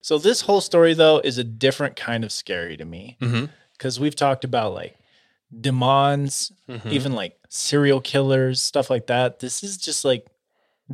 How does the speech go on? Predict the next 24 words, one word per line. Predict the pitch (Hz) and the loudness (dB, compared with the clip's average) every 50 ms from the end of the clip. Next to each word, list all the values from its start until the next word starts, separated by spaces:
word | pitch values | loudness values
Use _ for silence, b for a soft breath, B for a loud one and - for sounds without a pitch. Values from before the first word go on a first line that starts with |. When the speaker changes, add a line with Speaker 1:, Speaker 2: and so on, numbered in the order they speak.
| 131 117 | -12 -10
Speaker 1:
different | 107 123 120 - - 117 110 101 | -8 -8 -8 -6 -6 -6 -6 -4
scary. | - - - - 92 87 85 87 82 - 104 113 | -4 -6 -6 -6 -10 -10 -10 -12 -14 -16 -10 -8
Speaker 2:
Mm-hmm. | 131 127 131 151 165 156 _ _ _ _ _ _ B B B B B B B B B B B - | -6 -6 -4 -6 -8 -10 _ _ _ _ _ _ B B B B B B B B B B B 4
No, | 156 143 | 4 6
I | 120 - | 6 4
feel | - 139 127 113 | 2 2 2 2
you. | 98 - B B B B B B B B B B B B _ | 0 -2 B B B B B B B B B B B B _
And | 156 165 180 | 0 0 2
in | 156 170 170 180 | 2 2 4 4
a | 175 | 4
way, | 156 135 131 139 151 160 165 165 170 160 - _ _ | 4 6 6 6 6 6 4 0 -2 -6 -10 _ _
to | - 143 | -6 -4
me, | 143 143 143 | -2 2 2
I'll | 139 | 2
be | 127 131 127 | 4 2 2
honest, | 127 120 110 - - | 0 0 -2 -4 -8
this | 110 107 110 | -12 -12 -4
is, | 117 | -2
like, | 110 104 101 110 | -2 -2 -2 -2
more | 107 113 123 120 | -2 -2 0 -2
scary | - - - 123 107 107 107 107 | -2 -4 -2 -2 -2 -2 -2 -4
to | - 117 | -8 -10
me | 113 107 104 | -8 -8 -6
than | 101 101 95 95 98 107 | -6 -6 -6 -8 -10 -12